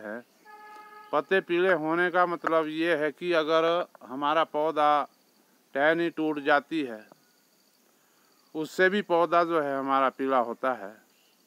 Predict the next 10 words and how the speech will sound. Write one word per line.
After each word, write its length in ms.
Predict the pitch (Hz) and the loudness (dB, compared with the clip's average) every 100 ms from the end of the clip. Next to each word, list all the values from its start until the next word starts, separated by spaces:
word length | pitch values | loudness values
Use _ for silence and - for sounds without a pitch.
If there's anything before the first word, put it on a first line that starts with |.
| _ _ _ _ _ _ _ _ _ _ _ _ _ - | _ _ _ _ _ _ _ _ _ _ _ _ _ 0
और 420 | 160 180 190 - _ _ _ - | 4 6 4 -2 _ _ _ -8
हवा 300 | 143 165 175 | 0 4 4
से 160 | 180 | 2
भी 100 | 185 | -2
टूट 260 | 185 185 165 | -2 -2 -2
सकती 420 | 151 156 143 185 | -6 -10 -8 -6
है, 180 | 160 143 151 - _ _ _ _ _ _ _ _ | -2 -2 -4 -12 _ _ _ _ _ _ _ _
ये 220 | 143 156 | -8 -6
नहीं 260 | 151 151 175 | -4 -4 -6
कि 180 | 175 | -8